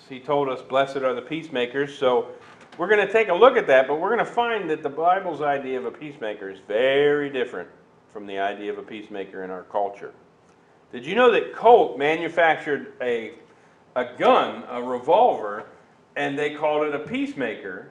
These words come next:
and, uh, it's actually known as the gun that won the West? And, uh, the B thirty-six bomber was a nuclear, uh, pl-, a plane made to carry nuclear bombs long distances.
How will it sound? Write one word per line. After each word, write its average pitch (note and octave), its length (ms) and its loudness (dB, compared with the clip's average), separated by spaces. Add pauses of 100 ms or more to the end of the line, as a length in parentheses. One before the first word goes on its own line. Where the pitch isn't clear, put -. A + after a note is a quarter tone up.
(200)
and, A2+ 340 -12
uh, A#2 220 -2
it's A#2+ 160 -8
actually C#3+ 400 -2
known C3+ 300 -4
as B2 160 -10
the A#2+ 80 -14
gun A#2 320 -6
that A2+ 120 -12
won G2+ 220 -12
the G2 80 -16
West? D#3 400 0 (720)
And, A2+ 340 -8
uh, G#2+ 320 -4 (140)
the A#2+ 80 -10
B G3 320 -8
thirty-six G3+ 680 -4
bomber G#3+ 540 2 (600)
was B2 540 0 (180)
a C#3 280 0
nuclear, G#3+ 1200 0 (380)
uh, B2 420 0 (300)
pl-, F#3 220 -6
a D#3+ 120 2
plane G#3+ 580 0
made F#3+ 400 2
to D3 80 -8
carry F3 400 -2
nuclear A3+ 520 0
bombs G3 420 0
long D#3 280 -2
distances. B2 540 -6